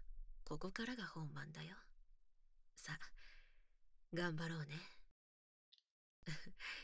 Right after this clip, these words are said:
とは言っても、触り方の基本は同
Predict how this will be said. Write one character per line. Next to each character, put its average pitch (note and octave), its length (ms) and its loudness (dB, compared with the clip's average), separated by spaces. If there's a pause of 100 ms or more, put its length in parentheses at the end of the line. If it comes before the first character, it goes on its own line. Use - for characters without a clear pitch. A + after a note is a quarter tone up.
(400)
と G#3 160 4
は A3 80 6
言 D#3 80 2
っ - 40 -4 (120)
て G3 80 0
も、 G3+ 160 0 (720)
触 A3+ 300 10
り B3 100 6
方 B3 240 4
の B3 100 4
基 A3+ 140 4
本 A3+ 240 4
は G3+ 200 6
同 - 20 4